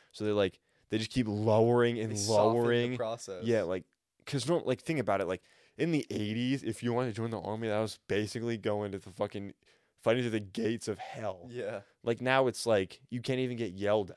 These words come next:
Speaker 1: at, which I don't know. I think that's absolutely outrageous.
Speaker 2: That's insane to
Speaker 1: These are
Speaker 2: me.
Speaker 1: people that are going, the job of a soldier is to kill another person.
Speaker 2: Yeah.
Speaker 1: I think that's to be some of the rigorous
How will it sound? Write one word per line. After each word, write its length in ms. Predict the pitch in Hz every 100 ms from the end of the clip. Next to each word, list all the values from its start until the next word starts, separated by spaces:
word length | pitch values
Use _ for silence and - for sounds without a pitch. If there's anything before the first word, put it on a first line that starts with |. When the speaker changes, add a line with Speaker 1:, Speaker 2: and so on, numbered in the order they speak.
| _
Speaker 1:
at, 80 | - _ _ _ _ _ -
which 100 | -
I 80 | 127
don't 100 | 117
know. 60 | 98
I 60 |
think 120 | 139 160
that's 120 | -
absolutely 380 | 110 113 120 107
outrageous. 680 | 95 98 101 107 113 - -
Speaker 2:
That's 200 | 113 -
insane 520 | 202 127 - 117 110
to 40 | 120
Speaker 1:
These 160 | 143
are 60 | 151
Speaker 2:
me. 60 |
Speaker 1:
people 320 | - 143 147 135
that 120 | 120
are 100 | 107
going, 540 | 117 110 123 127 123 -
the 160 | 104 117
job 580 | 101 104 98 113 131 -
of 160 | 113 110
a 120 | 101
soldier 520 | - 110 107 110 120
is 220 | - 107
to 220 | - 110 95 _
kill 600 | - 120 123 123 131 139 -
another 600 | 110 113 110 104 113 107
person. 640 | 101 98 101 123 123 127 -
Speaker 2:
Yeah. 140 | 104 87 - _ -
Speaker 1:
I 60 |
think 140 | 113 120
that's 140 | 120
to 60 | 120
be 80 | 117
some 120 | 120
of 60 | 104
the 80 | -
rigorous 680 | 101 104 107 113 123 123